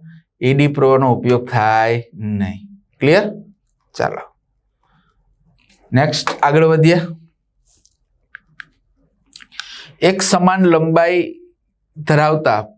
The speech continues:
બાર વાહક તારને લંબાઈ આપેલી છે દસ સેન્ટીમીટર,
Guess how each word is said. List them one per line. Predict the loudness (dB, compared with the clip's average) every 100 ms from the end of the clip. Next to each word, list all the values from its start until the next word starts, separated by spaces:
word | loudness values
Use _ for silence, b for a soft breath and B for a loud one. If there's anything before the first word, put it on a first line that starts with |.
| _ _ _ _ _ -6
બાર | 0 2 2
વાહક | 2 2 2 -2 -8 -2
તારને | 2 2 0 -10 -14 _ _ _ _ _
લંબાઈ | -4 0 2 2 0
આપેલી | 0 -2 0 -2 -4
છે | -8 -16 _ _ _ -20 -20 _ _ _ _ -14 -14 -14 -16 -18 _ -10 0
દસ | 2 2 0 -2
સેન્ટીમીટર, | 0 0 0 0 2 0 -4 -12 _ -6 -2 0 0 -4